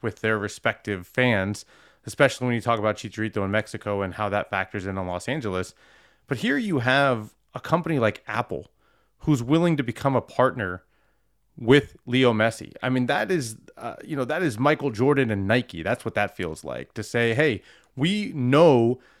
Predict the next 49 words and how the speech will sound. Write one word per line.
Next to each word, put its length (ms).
that 100
we've 200
invested 600
two 140
point 240
five 320
billion 380
dollars 420
over 140
the 80
next 260
ten 220
years 400
in 140
Major 240
League 160
Soccer, 480
hoping 400
that 120
we 120
can 180
pull 400
more 240
viewers 420
in 160
globally 420
to 100
watch 320
this 180
league. 360
And 140
suddenly 380
we 160
have 160
a 40
chance 380
to 100
bring 460
you 380
to 160
the 100
league, 260
to 80
bring 300
Messi 320
to 120
the 80
league. 280
And 240